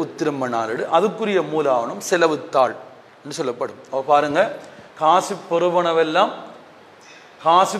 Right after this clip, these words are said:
பெறுவனவு நாளேடுல வாரத்துக்கெல்லாம் பற்றுச்சீட்டு, காசு கொடுப்பன நாள்ல வாரத்துக்கெல்லாம் கொடுப்பனவு உறுதிச்சீட்டு,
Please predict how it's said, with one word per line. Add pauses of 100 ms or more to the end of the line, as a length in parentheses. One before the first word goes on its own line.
(120)
பெறுவனவு
நாளேடுல
வாரத்துக்கெல்லாம் (260)
பற்றுச்சீட்டு, (600)
காசு (160)
கொடுப்பன
நாள்ல
வாரத்துக்கெல்லாம் (240)
கொடுப்பனவு (1040)
உறுதிச்சீட்டு,